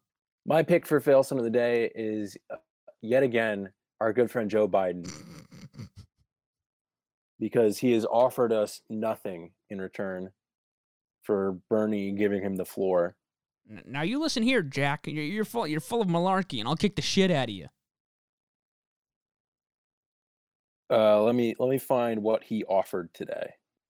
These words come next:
Speaker 2: Oh, we, wait, he made proposals?
Speaker 1: Yeah, he, hmm.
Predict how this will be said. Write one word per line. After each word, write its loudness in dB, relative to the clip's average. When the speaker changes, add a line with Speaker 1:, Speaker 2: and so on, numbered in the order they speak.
Speaker 2:
Oh, -8
we, -6
wait, -2
he -2
made -2
proposals? -6
Speaker 1:
Yeah, 2
he, -2
hmm. -6